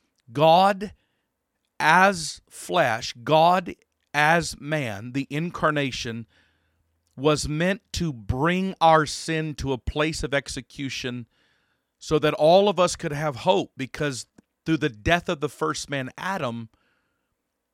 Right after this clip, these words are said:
we were born into spiritual death. And so the,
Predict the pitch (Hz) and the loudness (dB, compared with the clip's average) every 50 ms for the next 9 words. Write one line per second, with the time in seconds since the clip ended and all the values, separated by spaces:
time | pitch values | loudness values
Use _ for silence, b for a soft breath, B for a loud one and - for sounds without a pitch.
0 | _ _ _ 127 123 135 170 185 202 175 151 165 151 117 98 - 156 156 165 170 | _ _ _ -12 -6 -2 0 0 0 2 2 2 2 0 0 2 2 4 4 4
1 | 170 165 156 151 - 151 151 151 135 139 135 - - - - - 147 139 135 123 | 2 2 0 -4 -6 -6 -6 -6 -6 -6 -6 -4 -6 -6 -6 -6 -6 -6 -6 -6
2 | - - - 123 110 101 101 104 123 117 104 - - - _ _ _ _ _ _ | -8 -10 -10 -10 -10 -12 -8 -6 -6 -6 -6 -8 -12 -20 _ _ _ _ _ _
3 | _ _ _ _ _ _ _ _ _ _ _ _ _ _ _ _ _ _ _ _ | _ _ _ _ _ _ _ _ _ _ _ _ _ _ _ _ _ _ _ _
4 | _ _ _ _ _ _ _ _ 156 165 170 - - - 185 180 135 - 160 | _ _ _ _ _ _ _ _ -2 -2 -2 0 0 0 0 0 -2 -4 -8